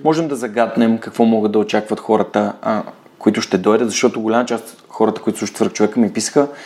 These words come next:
казаха: „Да, купили сме си билети“, включително моите колеги от Softone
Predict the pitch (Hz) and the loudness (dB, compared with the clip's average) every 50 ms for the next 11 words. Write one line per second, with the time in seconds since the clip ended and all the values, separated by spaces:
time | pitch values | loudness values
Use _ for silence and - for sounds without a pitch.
0 | - - - - - 95 - - 104 104 123 127 131 131 127 127 - - 120 104 | -18 -20 -18 -16 -14 -12 -10 -8 -4 0 2 4 4 2 0 -2 -2 -4 -4 -4
1 | 107 - 107 - 107 104 101 104 113 120 - 120 - - 113 - - - - 107 | -2 -6 -4 -2 -2 2 4 6 6 6 4 2 -2 -4 -8 -8 -8 -4 -2 0
2 | 104 101 101 101 - - - 107 107 104 104 104 101 - - 101 - - 107 104 | 2 2 0 0 -2 -4 -2 2 4 4 4 4 2 2 0 -2 0 2 2 4
3 | 101 | 6